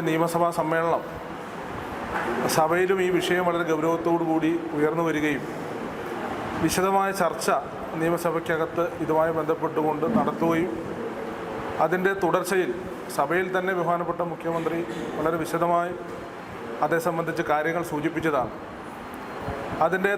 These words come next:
തുടർന്നുള്ള ദിവസങ്ങളിലാണ് തിരുവനന്തപുരത്ത് ഉന്നതതല യോഗങ്ങൾ ബഹുമാനപ്പെട്ട മുഖ്യമന്ത്രി തന്നെ നേരിട്ട് വിളിച്ചു ചേർത്തുകൊണ്ട് വിവിധ വകുപ്പുകളെ, പോലീസ്, എക്സൈസ്,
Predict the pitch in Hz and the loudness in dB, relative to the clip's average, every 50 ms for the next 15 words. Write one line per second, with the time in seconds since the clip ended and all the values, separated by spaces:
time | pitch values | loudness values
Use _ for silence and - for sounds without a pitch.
0 | 190 185 170 175 202 196 214 214 208 208 190 185 180 180 185 185 185 185 185 180 | 2 0 0 2 2 2 2 2 2 2 2 2 2 2 0 0 0 2 2 2
1 | 160 160 156 165 170 - - - - - - - - - - - - - - - | 2 2 0 -2 -4 -6 -8 -10 -10 -10 -10 -10 -12 -12 -12 -10 -10 -10 -10 -10
2 | - - - - - - - - 160 160 170 175 175 180 196 185 180 180 180 180 | -10 -10 -10 -10 -10 -10 -6 -2 0 2 2 2 2 2 2 4 2 2 2 2
3 | 180 190 185 170 170 160 170 185 196 190 190 185 180 185 170 165 156 160 160 170 | 0 2 2 2 2 2 2 2 2 2 2 2 2 2 4 4 4 4 2 0
4 | 165 165 143 127 123 - - - - - - - - - 151 151 160 160 165 160 | 0 0 -2 -2 -4 -8 -12 -12 -12 -14 -14 -12 -8 -6 -2 0 2 2 2 0
5 | 160 165 165 156 151 - - 170 170 175 175 180 175 170 160 160 160 156 151 151 | 0 0 -2 -4 -4 -4 -2 0 0 2 2 2 2 0 0 0 0 0 0 0
6 | 151 165 156 170 165 147 147 139 - 170 160 160 147 147 - 151 147 143 139 139 | 0 -2 -2 -2 0 0 0 -2 0 2 2 2 2 2 0 0 0 0 0 0
7 | 151 165 - - - - - - - - - - - - - - - - - - | 0 0 -2 -4 -8 -8 -8 -8 -8 -8 -8 -8 -8 -8 -8 -8 -8 -8 -8 -6
8 | - 147 160 170 165 190 196 214 190 180 170 175 170 170 175 170 180 170 151 - | -2 0 0 2 4 4 4 4 4 4 4 4 2 4 4 4 4 4 2 2
9 | 151 151 156 156 165 170 165 170 151 - - - 160 160 160 156 - | 2 2 4 4 4 2 2 2 -2 -2 -2 -2 0 0 0 0 0